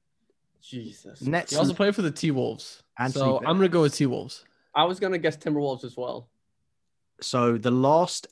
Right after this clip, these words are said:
Speaker 2: N B A team he played
Speaker 1: Wait, no,
Speaker 2: for
Speaker 1: Russ, we have to go with a different guess. Increase our odds.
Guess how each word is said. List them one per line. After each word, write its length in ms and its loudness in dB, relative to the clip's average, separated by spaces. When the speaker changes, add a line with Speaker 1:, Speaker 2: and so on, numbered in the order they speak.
Speaker 2:
N 220 0
B 180 4
A 200 4
team 400 -4
he 120 -10
played 180 0
Speaker 1:
Wait, 100 8
no, 80 6
Speaker 2:
for 60 4
Speaker 1:
Russ, 120 4
we 140 0
have 160 2
to 80 -4
go 140 4
with 120 2
a 60 -2
different 320 -4
guess. 280 -4
Increase 340 -4
our 120 -4
odds. 360 -6